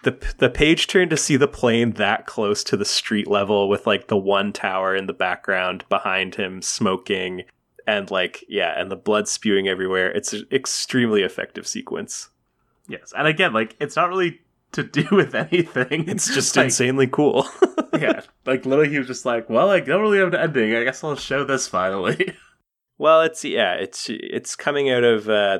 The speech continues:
Speaker 1: the, his old F B I friend tells him, "Nobody expects you to save the world." And then we get that sequence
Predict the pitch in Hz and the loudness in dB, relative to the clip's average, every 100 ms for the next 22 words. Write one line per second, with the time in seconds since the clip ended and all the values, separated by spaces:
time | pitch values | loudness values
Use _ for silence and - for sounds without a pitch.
0 | - - 101 98 92 92 - - 104 98 | -2 0 2 4 2 0 -2 -4 -4 -6
1 | - 104 101 90 - 92 87 85 101 87 | 0 2 2 -2 -4 -2 0 0 -4 -6
2 | - 85 - 92 90 90 87 85 - - | -6 -8 -8 -10 -6 -6 -6 -8 -12 -6
3 | 98 - 104 90 - 95 85 90 87 87 | -4 -4 -6 -6 -4 -4 -4 -8 -4 -2
4 | 87 85 87 90 87 80 82 - - 87 | 0 -2 -4 -6 -6 -6 -8 -8 -8 -8
5 | - 95 - 90 82 - | -6 -8 -6 -6 -4 -8